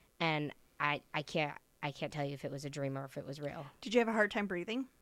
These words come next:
Speaker 1: Yeah, everything.
Speaker 2: I bet it was real.
Speaker 1: <clears throat> I don't know. Um, and then the next night.
Speaker 2: D-, oh, real
Speaker 1: Yeah, I
Speaker 2: quick.
Speaker 1: did, I didn't tell you about the
Speaker 2: I
Speaker 1: next
Speaker 2: know,
Speaker 1: night.
Speaker 2: but real quick, when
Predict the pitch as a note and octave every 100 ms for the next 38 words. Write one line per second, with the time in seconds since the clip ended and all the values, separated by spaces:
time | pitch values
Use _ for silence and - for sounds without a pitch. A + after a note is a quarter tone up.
0 | _ - - F3+ - - _ _ E3 F3
1 | D3+ - D3+ D3 - - G#3+ G#3+ B3 G#3+
2 | F#3 F3+ F3+ F3+ F#3 G#3+ E3 - _ _
3 | - D3+ D3 C#3+ D3+ - - - _ _
4 | - - - - - - - F#3+ F#3+ D#3+
5 | D3 D3+ - F3+ G3 F#3+ F3 A#3 - F#3
6 | D3 D3+ E3 - - A#3 A3+ B3 - D4
7 | - - A#3+ C4+ F3 E3 F3+ A#3+ G#3 G#3+
8 | C4 F3 D#3+ - E3+ E3 C#3+ F3+ C4+ C4+
9 | A3 B3 A3+ A3+ B3 B3+ A#3+ A#3+ - A#3
10 | A#3 A#3+ B3 B3+ A#3+